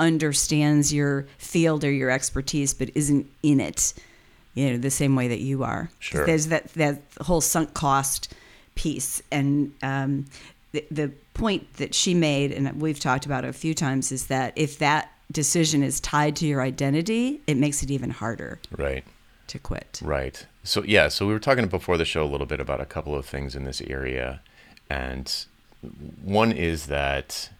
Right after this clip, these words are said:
Speaker 2: a, a big theme in her quit book, in fact, quite, quite a bit of it is taken up with the shame aspects of quitting.
Speaker 1: Mm-hmm.
Speaker 2: And, you know, I was making the joke earlier that, like, unless you're flinging yourself into a volcano, you're not really quitting, you're pivoting.
Speaker 1: <laughs>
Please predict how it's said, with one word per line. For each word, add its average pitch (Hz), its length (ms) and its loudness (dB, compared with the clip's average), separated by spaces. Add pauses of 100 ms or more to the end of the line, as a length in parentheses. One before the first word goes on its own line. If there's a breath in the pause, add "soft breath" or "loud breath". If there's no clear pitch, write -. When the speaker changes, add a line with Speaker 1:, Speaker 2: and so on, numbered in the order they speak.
(420)
Speaker 2:
a, 92 160 0
a 95 60 2
big 113 400 2
theme 87 520 0
in 80 260 0
her 73 140 -4
quit - 280 -2
book, 67 240 -2
in - 120 -8
fact, - 300 0
quite, - 320 2
quite 101 260 2
a 76 40 2
bit 71 200 0
of 67 100 -2
it 65 80 -4
is 67 120 -6
taken 78 260 -4
up 69 160 -6
with 69 140 -4 (260)
the 80 80 -6
shame 76 360 0
aspects 71 440 -2
of 71 120 -8
quitting. 78 420 -2 (500 loud breath)
Speaker 1:
Mm-hmm. 151 260 4
Speaker 2:
And, 73 320 2 (100)
you 71 120 -6
know, 67 60 -2
I 69 40 0
was 73 100 -4
making 71 280 -2
the 69 60 -4
joke 69 240 -4
earlier 69 320 -2
that, 67 220 -4
like, 69 180 -4
unless 101 240 2
you're 120 80 4
flinging 90 440 2
yourself 71 380 0
into 65 120 -2
a 65 40 -6
volcano, 67 440 -2
you're 73 120 0
not 85 140 0
really 80 160 0
quitting, 69 440 -2
you're 67 80 -4
pivoting. - 520 -4 (480 loud breath)
Speaker 1:
<laughs> 160 80 4